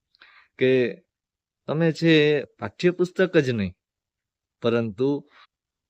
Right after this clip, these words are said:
તમે કોઈ એક એવું પુસ્તક, ઘણા બધા પ્ર-, અ, લોકોની આત્મકથા છે, મહાન મહાનુભાવોની, મહાન લોકોની, તો એના તમે રોજ તો કે દસ પંદર મિનિટ કે અડધી કલાક એ વાંચો.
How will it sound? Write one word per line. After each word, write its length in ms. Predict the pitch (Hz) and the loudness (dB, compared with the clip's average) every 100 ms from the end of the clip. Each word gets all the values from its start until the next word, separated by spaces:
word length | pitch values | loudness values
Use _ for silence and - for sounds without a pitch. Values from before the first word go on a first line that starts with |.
| _ - | _ -4
તમે 280 | 135 165 | 0 2
કોઈ 240 | 165 170 165 | 0 0 0
એક 400 | - 143 151 - - | 0 -4 -4 -12 -4
એવું 260 | 147 185 180 | 4 4 4
પુસ્તક, 480 | 139 - 107 92 _ _ | -4 -6 -8 -8 _ _
ઘણા 180 | 120 160 | -2 2
બધા 240 | 175 156 | 2 2
પ્ર-, 280 | 156 143 135 | -2 -4 -4
અ, 220 | 110 135 | -2 0
લોકોની 420 | 123 131 - 135 113 | 0 -2 -2 -4 -4
આત્મકથા 680 | 110 - 123 - 120 120 | -6 -6 -10 -8 -6 -6
છે, 260 | 110 - 110 | -6 -4 -2
મહાન 480 | 107 107 120 120 113 - - - | -2 -4 -4 -4 -6 -12 -20 -6
મહાનુભાવોની, 800 | 113 127 131 120 123 120 117 117 - _ _ _ _ _ _ _ _ _ _ _ | -4 -2 -2 0 0 0 -2 -8 -12 _ _ _ _ _ _ _ _ _ _ _
મહાન 340 | 104 120 135 123 | -4 0 0 0
લોકોની, 640 | 113 123 135 127 117 107 - _ _ _ _ _ _ _ - | 0 0 0 -2 -2 -8 -14 _ _ _ _ _ _ _ -2
તો 100 | 151 | -2
એના 220 | 147 175 | 0 -2
તમે 280 | 175 185 190 | -2 -2 0
રોજ 360 | 123 147 160 175 | 0 0 0 -4
તો 140 | - | -4
કે 160 | 170 185 | -4 -2
દસ 320 | 135 143 147 - | 0 -2 -4 -10
પંદર 300 | 131 143 147 | -6 -4 -4
મિનિટ 340 | 139 143 147 - | -4 -6 -8 -6
કે 100 | 156 | -6
અડધી 420 | - - 113 113 151 | -6 -6 -8 -8 -4
કલાક 420 | 135 104 92 - _ _ _ _ _ _ _ - | -2 -2 -4 -12 _ _ _ _ _ _ _ -4
એ 60 | |
વાંચો. 380 | 127 104 104 - | -2 -2 -6 -10